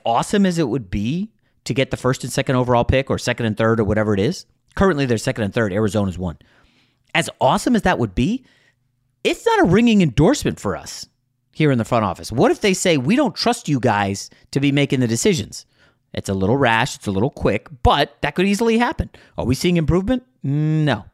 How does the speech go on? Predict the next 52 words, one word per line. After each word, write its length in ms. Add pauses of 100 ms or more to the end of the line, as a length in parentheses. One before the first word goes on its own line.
(100)
Bye. 380
You're 160
gone. 360
Let's 240
bring 160
in 100
someone 280
else 160
to 80
make 160
the 80
picks. 340 (540)
And 120
trust 280
me, 140 (500)
you 120
know, 60
you're 140
picking 240
that 160
high 380 (420)
with 260
Drake 260
May 360
and, 400
uh, 240
Harrison 460
out 180
there. 180
Like, 220 (380)
somebody, 380
they, 440
they're 260
not 120
gonna 100
have 100
a 40
hard 180
time 240
getting 400
someone 500 (320)
really 340
sharp 320
to 60
come 160
in 60
there 120
and 80
make 160
the 60
picks. 260
So, 200